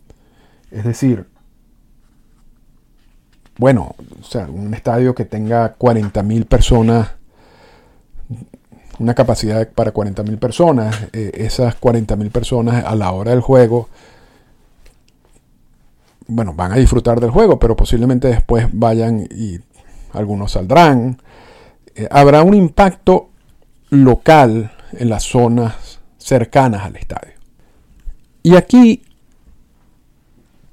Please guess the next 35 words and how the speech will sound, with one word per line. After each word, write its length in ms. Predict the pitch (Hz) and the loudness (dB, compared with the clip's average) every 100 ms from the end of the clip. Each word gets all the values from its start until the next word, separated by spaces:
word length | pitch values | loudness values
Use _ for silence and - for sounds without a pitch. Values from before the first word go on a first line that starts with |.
| _ _ _ _ - | _ _ _ _ -2
Zimbalist 640 | 156 147 151 151 131 - | 0 4 4 4 2 -2
y, 220 | 123 - | -4 -4
y 40 | |
Siegfried 440 | 117 156 - 127 117 | 0 0 2 0 2
hablan 220 | 120 131 | 2 2
un 100 | 123 | 0
poco 240 | 117 131 | -4 -6
de 40 | 120 | -8
lo 80 | 95 | -8
que 100 | 98 | -12
se, 240 | 107 110 - | -12 -12 -12
lo 80 | 110 | -10
que 100 | 107 | -6
ellos 220 | 131 113 - - - | -4 -6 -8 -14 -10
denominan 760 | 123 107 98 107 113 113 104 - - - | -6 -4 -4 -4 -2 -4 -6 -12 -14 -4
el 60 | |
efecto 300 | 104 113 - | 0 0 0
de 60 | 120 | 0
sustitución. 640 | 123 - 101 - - 165 - _ _ _ _ _ | -2 -4 -10 -8 -6 -6 -8 _ _ _ _ _
Y 120 | - 156 | 0 2
ellos 200 | 190 196 | 2 2
dicen, 400 | 175 - 160 135 | 0 2 0 0
mira, 300 | 151 - _ _ _ _ _ _ | -2 -4 _ _ _ _ _ _
realmente 560 | - 156 208 226 233 214 | -2 0 2 2 2 0
a 100 | 139 | 0
nivel 340 | 131 127 147 175 | 2 4 4 2
local, 480 | 147 156 135 76 - _ _ _ _ | 2 2 0 -2 -14 _ _ _ _
las 160 | 120 117 | -6 -2
personas 640 | 113 107 139 139 165 160 - _ _ | -4 -2 0 0 0 -4 -10 _ _
que 120 | 117 | 0
viven 580 | 123 208 190 123 107 - - - - - _ _ _ _ | 4 6 6 4 0 -6 -14 -20 -20 -20 _ _ _ _
en, 320 | 127 107 107 - - | -12 -10 -12 -14 -14
en 140 | 107 | -10
todos 360 | - 135 143 147 | -2 2 2 0
estos 360 | 139 156 135 | -2 -2 -2